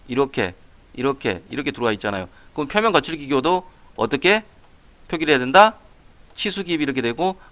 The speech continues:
안쪽에다 이렇게 표기해야 된다. 혹은 위쪽에다 이렇게 표시해야 된다. 둘 중에 하나. 바깥쪽은 안 된다라는 얘기죠.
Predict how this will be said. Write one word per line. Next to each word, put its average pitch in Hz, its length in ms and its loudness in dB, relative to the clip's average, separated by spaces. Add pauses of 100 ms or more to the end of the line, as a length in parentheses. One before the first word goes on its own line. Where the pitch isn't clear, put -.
(100)
안쪽에다 170 540 6
이렇게 139 160 2
표기해야 143 220 0
된다. 101 260 0
혹은 202 280 0 (300)
위쪽에다 147 440 2
이렇게 123 120 2
표시해야 120 300 -4
된다. 90 120 -8
둘 131 100 -8
중에 110 140 -6
하나. 104 200 0 (420)
바깥쪽은 208 640 6
안 127 160 2
된다라는 156 480 10
얘기죠. 92 320 -8